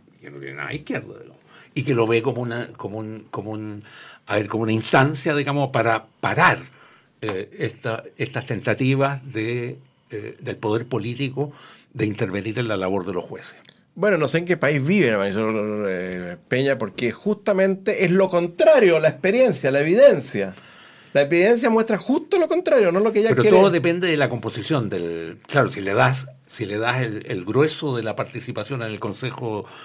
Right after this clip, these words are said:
Speaker 1: en el Consejo de, de, de la magi-, en el Consejo Superior de la Magistratura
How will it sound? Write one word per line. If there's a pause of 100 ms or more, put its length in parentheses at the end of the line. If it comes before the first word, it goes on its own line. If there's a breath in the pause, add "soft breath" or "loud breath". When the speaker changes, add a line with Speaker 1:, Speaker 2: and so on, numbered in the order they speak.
(200 loud breath)
Speaker 1:
en
el
Consejo
de,
de, (360)
de
la
magi-,
en
el
Consejo
Superior
de
la
Magistratura